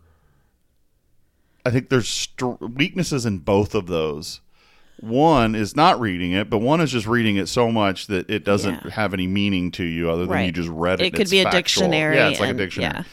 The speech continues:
Speaker 1: So I think teaching them or encouraging them to do that, uh, spending that time as personal growth,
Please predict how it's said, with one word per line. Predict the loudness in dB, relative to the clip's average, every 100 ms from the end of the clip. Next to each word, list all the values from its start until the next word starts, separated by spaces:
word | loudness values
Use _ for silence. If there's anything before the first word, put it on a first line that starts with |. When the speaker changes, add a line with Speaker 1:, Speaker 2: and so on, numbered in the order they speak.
| -18 -20 -20 -20
Speaker 1:
So | 2 4
I |
think | 4 2 -6
teaching | -6 -4 -4 -4 -2
them | -2 -2 -2
or | -2
encouraging | -4 -2 0 0 -2 -4
them | -2 -4 -6 -8
to | -6 -6 -6
do | -2 0 0
that, | 0 0 0 -4 -12 -20 -10
uh, | -8 -6 -8 -12 -16 -18 _
spending | -4 0 2 2
that | 0 -2
time | -4 -2 -4 -4 -8 -14 -12
as | -6 -6 -6 -10 -16 _ _ _ _ _ _
personal | -14 -4 -4 -2 -2 -2 -2 -2 -6 -10
growth, | -8 -2 0 -2 -6 _